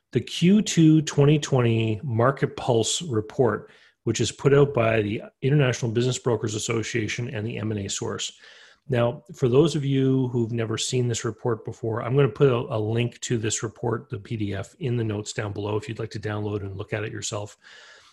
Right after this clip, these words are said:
But the I B B A is the International Business Brokers Association, and the members of the I B B A are amongst the most professional,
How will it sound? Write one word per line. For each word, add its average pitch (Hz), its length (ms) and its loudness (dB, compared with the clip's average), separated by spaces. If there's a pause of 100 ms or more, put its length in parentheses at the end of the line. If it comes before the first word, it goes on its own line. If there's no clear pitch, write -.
(260)
But 117 80 -6
the 135 160 2
I 156 140 4
B 165 160 0
B 120 260 0
A 113 260 0
is 120 240 -6
the 127 140 -8
International 123 500 0
Business 107 300 -6
Brokers 110 340 -6
Association, 107 840 -4 (720)
and 123 240 0
the 113 80 -2
members 120 800 2
of 120 160 -6
the 117 140 -2
I 104 100 -6
B 117 140 -2
B 127 240 2
A 98 260 -8 (480)
are 120 320 0
amongst 117 460 -4
the 123 60 -2
most 110 400 -4
professional, 123 1120 -4